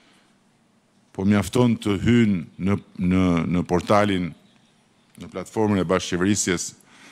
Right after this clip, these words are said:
dhe të ankohen, dhe mjafton të hynë në platformën i Albania dhe të zgjidhin, të, të, të marrin dokumentat e tyre, mos e kenë të njëjtën gjë në përbashki. Kjo është,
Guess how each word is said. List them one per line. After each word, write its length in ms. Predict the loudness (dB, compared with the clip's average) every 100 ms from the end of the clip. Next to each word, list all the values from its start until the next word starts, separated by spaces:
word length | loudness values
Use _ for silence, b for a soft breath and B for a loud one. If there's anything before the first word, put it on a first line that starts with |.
| B B 2
dhe 180 | 4 4 0 -12 _ _
të 80 | -8
ankohen, 480 | -6 2 4 4 -2
dhe 80 | -8
mjafton 360 | -10 -12 -16 -14
të 120 | -16
hynë 180 | -16 -16
në 60 | -16
platformën 640 | -18 -14 -12 -10 -10 -8
i 80 | -6
Albania 440 | -2 -2 0 -2 -2
dhe 100 | -4
të 120 | -6 -8
zgjidhin, 400 | -6 -4 -6 -10 -14
të, 140 | -12 -12 -16
të, 100 | -18
të 140 | -12
marrin 220 | -8 -8
dokumentat 440 | -8 -4 -4 -4 -4
e 40 |
tyre, 200 | -2 -4 -4 -16 _ _ _ _ _ _
mos 200 | -12 -8
e 80 | -6
kenë 400 | 0 0 0 -4 -8
të 100 | -4
njëjtën 300 | -2 -2 -2
gjë 160 | 0 0 -2 B B B B B
në 80 | -4
përbashki. 440 | -2 -2 -4 -12 -18 _ _ -20 _ _ _ _ -20 _ _ _ _ _ _ _ _ _ _ _ _ _ _ _ -18 0
Kjo 200 | 4 4
është, 180 | 0